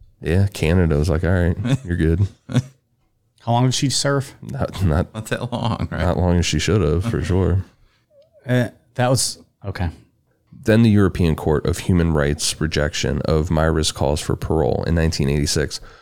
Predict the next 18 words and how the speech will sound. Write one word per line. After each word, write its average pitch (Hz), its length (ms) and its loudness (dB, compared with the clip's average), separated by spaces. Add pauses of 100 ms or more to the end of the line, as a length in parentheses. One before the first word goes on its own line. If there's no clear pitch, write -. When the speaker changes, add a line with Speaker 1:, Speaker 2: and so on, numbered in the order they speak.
(200)
Speaker 1:
was - 120 -12
kind 87 160 2
of 80 40 4
the 76 80 2
final 82 340 0
confirmation 71 1040 -2 (100)
that 71 240 0
her 85 180 0
claim 71 580 -2
of 69 320 -2
no 76 220 0
involvement 73 520 0
in 71 40 -2
the 76 60 -2
murders 76 420 -2
wasn't 76 340 0
gonna 71 160 -2
work. 57 440 -4